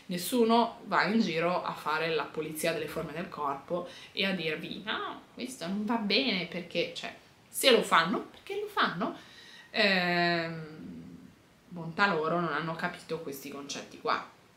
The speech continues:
Hanno letto tre, quattro nozioni in croce e pensano di dispensare in giro queste, queste nozioni, senza capire tutto il contesto, perché come avete capito,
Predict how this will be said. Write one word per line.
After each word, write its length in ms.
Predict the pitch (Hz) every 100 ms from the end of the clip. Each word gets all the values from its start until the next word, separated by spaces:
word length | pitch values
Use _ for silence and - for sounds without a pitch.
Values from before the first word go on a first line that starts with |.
| _ _ _ _ -
Hanno 180 | 175 170
letto 300 | 160 - 165
tre, 220 | 160 170 -
quattro 340 | 175 - 196
nozioni 400 | 185 180 196 180
in 120 | 254
croce 580 | - 147 160 156 160 -
e 60 | 170
pensano 480 | 147 147 - 165 170
di 320 | 165 170 - -
dispensare 720 | - - 160 160 - 107 135
in 440 | 131 - - 156 -
giro 380 | - 135 143 -
queste, 540 | 139 - 151 139 - -
queste 300 | - - -
nozioni, 540 | - - - 165 - - - - - - -
senza 400 | - 196 196 208
capire 400 | 240 - 165 185
tutto 260 | 185 - 151
il 80 |
contesto, 540 | - 160 156 - - 160
perché 260 | 175 -
come 220 | 175 208 175
avete 200 | 185 196
capito, 600 | 240 240 202 220 240